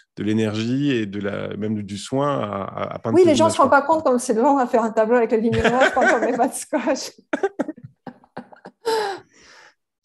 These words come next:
Speaker 1: Oui, mais il y a un côté genre de, performatif, tu prouves que c'est important pour toi, quoi, en faisant
Speaker 2: Oui, bah, il y a ça
Speaker 1: Ouais.
Speaker 2: aussi, il y a de l'affect quand même. Il y a beaucoup,
Speaker 1: Ouais.
Speaker 2: c'est des objets, euh, qui ont, ouais, tout certainement. Ouais, ouais.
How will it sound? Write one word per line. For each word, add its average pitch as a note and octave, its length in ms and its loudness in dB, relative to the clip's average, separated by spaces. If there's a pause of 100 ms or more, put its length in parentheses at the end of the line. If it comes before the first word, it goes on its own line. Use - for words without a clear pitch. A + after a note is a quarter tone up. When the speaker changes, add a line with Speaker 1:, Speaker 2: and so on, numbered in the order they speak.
(100)
Speaker 1:
Oui, D#3+ 80 2
mais E3 80 6
il - 20 6
y - 20 4
a A#2+ 40 4
un A2+ 40 0
côté C#3+ 280 0
genre A2+ 240 -2
de, G#2 160 -10
performatif, C#3 680 -6
tu G#2 140 -16
prouves D#3 300 -6
que B2+ 80 -6
c'est A2+ 100 -6
important G#2+ 320 -6
pour B2 140 -10
toi, A2+ 160 -4
quoi, F#2+ 160 -10
en F#2+ 180 -12
faisant F#2+ 300 -8
Speaker 2:
Oui, E4+ 180 2
bah, C#4+ 100 4
il C#4+ 60 0
y C#4+ 40 0
a D4 40 2
ça C4 220 -4
Speaker 1:
Ouais. G#3 60 -4
Speaker 2:
aussi, G#3 180 -12
il G3+ 80 -6
y G#3 40 -2
a G#3 60 -2
de G#3 60 -6
l'affect A3+ 440 -10
quand G3 120 -8
même. F#3 240 -10
Il - 20 -2
y G#3 40 -2
a - 20 0
beaucoup, G3+ 180 -4
Speaker 1:
Ouais. - 220 -4
Speaker 2:
c'est G#3+ 260 0
des G3+ 160 0
objets, A3+ 260 4
euh, G3 540 0 (140)
qui - 120 -8
ont, F#3+ 420 -4
ouais, G#3 340 -4
tout - 100 -14
certainement. G#3 540 -4 (180)
Ouais, G#3+ 120 -4
ouais. G3+ 200 -2